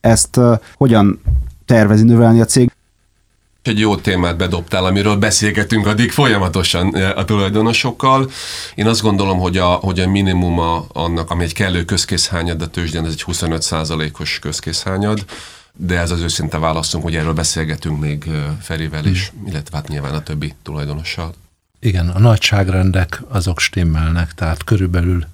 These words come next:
Speaker 3: így szeretnénk. A közeljövőben szeretnénk az abszolút többséget megtartani családi kézben, de hosszabb távon nyilvánvaló, hogy, ezeket a dolgokat el kell tudnunk engedni.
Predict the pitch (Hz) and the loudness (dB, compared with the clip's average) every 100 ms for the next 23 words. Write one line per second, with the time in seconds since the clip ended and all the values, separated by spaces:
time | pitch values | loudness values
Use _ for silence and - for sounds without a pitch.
0 | _ 101 101 - 110 107 - 113 113 - | _ -2 -2 0 2 2 6 6 6 2
1 | - - - - _ - 92 85 85 - | -16 -20 -20 -20 _ -4 -2 0 -2 0
2 | - 101 98 90 95 90 92 90 85 82 | 0 2 2 2 2 2 0 2 0 0
3 | 92 87 - 90 87 87 82 78 80 85 | 0 -2 -2 -2 0 0 0 0 0 -2
4 | 95 - 127 110 107 - - 95 95 - | -2 0 0 2 0 -2 -2 0 0 0
5 | 92 - 92 80 87 82 78 95 104 107 | -2 0 -2 0 -2 -2 -2 0 2 2
6 | 107 - 95 90 92 87 85 - - - | 0 0 0 0 0 2 0 -4 -20 -20
7 | - - 90 104 - - - 90 92 90 | -14 -4 0 2 2 -2 -2 -2 0 2
8 | 90 87 85 85 85 85 82 76 87 82 | 2 2 2 0 0 0 0 -2 -2 0
9 | 87 80 78 - 95 87 - 92 85 87 | 0 0 -4 -4 -4 -4 -4 -4 -2 -2
10 | 82 85 87 - 90 82 - 80 - 90 | 0 -2 -4 -4 -2 -2 -2 -4 -2 -2
11 | 85 82 82 80 78 76 73 80 73 | 0 -2 -2 0 0 0 -2 -2 -2